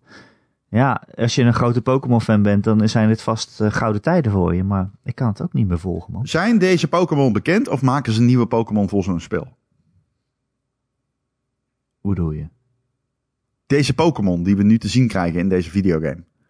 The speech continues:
Speaker 2: zijn die
Speaker 1: Oh.
Speaker 2: nieuw of al oud?
Speaker 1: Nou, die remakes zijn oud, neem ik aan.
Speaker 2: Dat
Speaker 1: En,
Speaker 2: lijkt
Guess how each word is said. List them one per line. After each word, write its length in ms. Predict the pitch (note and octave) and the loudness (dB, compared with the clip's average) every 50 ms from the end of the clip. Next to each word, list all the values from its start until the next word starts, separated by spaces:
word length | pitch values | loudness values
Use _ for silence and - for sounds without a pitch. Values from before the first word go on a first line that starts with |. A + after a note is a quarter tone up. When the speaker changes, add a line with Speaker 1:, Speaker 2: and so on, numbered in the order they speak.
| _ _ _ _ | _ _ _ _
Speaker 2:
zijn 260 | - A#2 A2 A2 G#2+ | -4 -2 0 2 2
die 140 | G#2 G2 F2+ G2 | 2 2 2 2
Speaker 1:
Oh. 60 | B2 | 2
Speaker 2:
nieuw 320 | E3+ A3 B3+ E4+ - - _ _ | 2 2 2 0 -4 -10 _ _
of 320 | - C3 A#2 A#2 A2+ - | -10 -8 -6 -6 -8 -4
al 240 | - G2 A#2 A#2 - - | -2 -2 -2 -2 -2 -4
oud? 300 | - F2+ D#2 D2 - - _ _ _ _ _ _ | -6 -6 -6 -8 -12 -18 _ _ _ _ _ _
Speaker 1:
Nou, 200 | - G2+ F#2 F#2 | -4 -2 -2 0
die 120 | F2+ F2 | -2 0
remakes 340 | G2+ B2+ B2 F#2 E2+ E2+ - | 2 2 2 2 2 0 -4
zijn 140 | - - - | -6 -8 -6
oud, 240 | - G2+ G#2+ - | -6 -6 -6 -4
neem 160 | - G#2 G#2 A2 | -4 -2 -2 -2
ik 120 | G#2+ - | -2 -2
aan. 240 | A2 A#2 C3 C#3+ D3 - _ _ _ _ _ _ _ | -4 -4 -4 -4 -6 -10 _ _ _ _ _ _ _
Speaker 2:
Dat 140 | - G2 F#2+ | -2 0 2
Speaker 1:
En, 120 | F#2+ F#2+ | 2 2
Speaker 2:
lijkt 160 | F#2 F#2 F#2 | 2 2 0